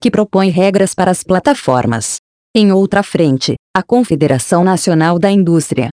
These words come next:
C N, argumenta que o P L cria obstáculos para o desenvolvimento tecnológico e a inovação no país.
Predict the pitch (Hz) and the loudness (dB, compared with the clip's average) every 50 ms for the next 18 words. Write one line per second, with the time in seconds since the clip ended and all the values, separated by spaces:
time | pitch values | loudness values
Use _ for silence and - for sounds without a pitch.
0 | _ _ - - - 262 233 208 185 180 180 185 190 196 202 - _ _ - 185 | _ _ -18 -4 0 2 2 4 2 2 2 4 2 2 0 -2 _ _ -2 -2
1 | 190 175 160 165 165 165 175 175 - 185 - 196 156 - 185 180 175 175 170 165 | 0 2 2 2 4 4 2 2 0 0 0 -2 0 2 2 2 2 2 2 0
2 | 165 - - 180 190 202 202 214 202 202 - - - 165 170 - - 190 190 190 | 0 0 0 2 2 2 2 2 0 -2 -4 -2 0 0 0 0 0 0 0 0
3 | - - 185 185 185 - 202 185 165 180 175 160 170 175 165 165 160 165 180 196 | 0 -2 -2 -2 0 0 0 0 2 2 2 2 2 2 2 2 2 2 2 2
4 | 202 - 175 - - 175 175 185 - 156 147 143 139 147 156 160 165 147 - - | 0 0 0 0 0 0 0 0 0 0 2 2 4 4 4 2 2 0 0 0
5 | 214 196 190 170 175 175 165 185 190 175 - - 185 185 180 165 - 233 220 190 | 2 2 2 2 2 2 2 0 0 -2 0 0 0 2 2 2 0 0 0 0
6 | 156 131 - - - - | 0 -2 -2 -6 -10 -12